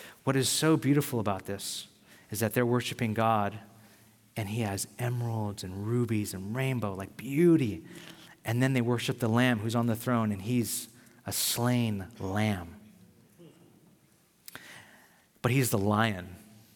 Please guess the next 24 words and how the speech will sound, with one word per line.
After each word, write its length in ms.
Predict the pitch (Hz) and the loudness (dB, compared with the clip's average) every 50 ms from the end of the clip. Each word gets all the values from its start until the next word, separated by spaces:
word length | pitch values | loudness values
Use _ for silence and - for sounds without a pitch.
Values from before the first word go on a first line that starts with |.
| - - - - - - - _ | -20 -20 -20 -20 -20 -20 -10 _
but 80 | - 110 | 0 2
he 60 | 107 | 2
looks 160 | 117 123 - | 2 2 2
like 100 | - 107 | 0 -2
a 60 | 107 98 | -2 -2
lamb. 380 | 95 98 101 98 92 85 82 - - - - - - _ _ _ _ _ _ _ _ _ _ _ - _ _ _ | -2 0 -2 -2 -2 -4 -8 -12 -16 -20 -20 -20 -20 _ _ _ _ _ _ _ _ _ _ _ -20 _ _ _
But 100 | - - | -10 -8
he's 280 | - - - 131 117 - | -8 -6 -4 -4 -2 -2
the 100 | - 101 | -2 -2
lion. 340 | 92 92 95 92 87 85 90 90 - - - - - - - - - - - - - - - | -2 -4 -6 -6 -8 -8 -10 -14 -18 -20 -20 -20 -20 -20 -20 -20 -20 -20 -20 -20 -20 -20 -12
He's 220 | - - 156 160 151 | -2 2 2 4 6
the 100 | 160 147 | 6 6
lion 300 | 147 151 151 151 151 131 | 6 6 4 4 2 2
who's 180 | 131 139 127 | 0 0 0
conquered, 440 | - - 147 147 143 - 156 147 139 | 0 2 2 2 4 4 2 2 2
and 80 | 131 110 | 2 2
how 220 | 127 151 151 151 | 2 4 4 4
has 100 | 151 135 | 2 2
he 60 | 139 | 0
conquered? 500 | 139 - 143 139 135 139 156 151 156 156 - - - - - - - - - - - - | 0 0 2 2 2 2 0 0 0 -2 -6 -14 -20 -20 -20 -20 -20 -20 -20 -20 -8 -4
By 120 | - 113 110 | -2 -2 0
giving 300 | 107 127 120 127 127 117 | 2 2 2 2 2 0
his 140 | 113 101 | 0 0
life 600 | 107 101 98 95 113 147 143 - - - - - | 0 0 0 2 0 0 -2 -4 -8 -12 -12 -14